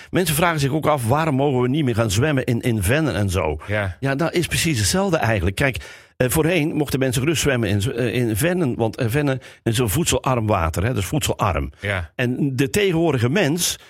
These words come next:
Speaker 1: die heeft van alles op zijn huid zitten. Eh, ook in de haren, brilcrème, shampoos, eh, nou, ik zeg, oh, deodorants, eh,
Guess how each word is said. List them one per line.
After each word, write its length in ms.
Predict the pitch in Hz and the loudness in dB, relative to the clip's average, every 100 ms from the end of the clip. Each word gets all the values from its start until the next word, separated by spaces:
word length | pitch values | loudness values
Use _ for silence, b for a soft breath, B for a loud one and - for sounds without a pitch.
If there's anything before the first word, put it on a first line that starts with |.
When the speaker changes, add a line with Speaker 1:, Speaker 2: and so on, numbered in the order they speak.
| B B | B B
Speaker 1:
die 100 | 135 | 0
heeft 140 | 151 | 2
van 180 | 135 127 | 0 0
alles 340 | - 220 160 107 | 0 2 2 0
op 100 | - | 0
zijn 120 | 123 | 0
huid 280 | 139 165 135 | 2 0 2
zitten. 360 | 110 95 95 - 139 | 0 0 -4 -4 -4
Eh, 240 | 127 117 | -2 0
ook 180 | 139 139 | 0 0
in 140 | 120 | 0
de 60 | 101 | 0
haren, 420 | 104 165 127 104 | 2 2 0 0
brilcrème, 720 | 101 151 147 - 143 143 147 B B | 0 0 -2 0 0 2 0 B B
shampoos, 800 | - 165 156 147 147 143 147 - | -2 0 0 0 2 2 0 -2
eh, 320 | - 113 113 107 B B B | -2 0 2 0 B B B
nou, 180 | 110 107 | 0 0
ik 80 | 110 | 0
zeg, 100 | 107 | 0
oh, 260 | 117 120 113 | 0 0 -2
deodorants, 960 | 110 131 123 139 165 165 156 160 - | -2 0 2 0 2 2 2 0 0
eh, 220 | 120 127 | 0 0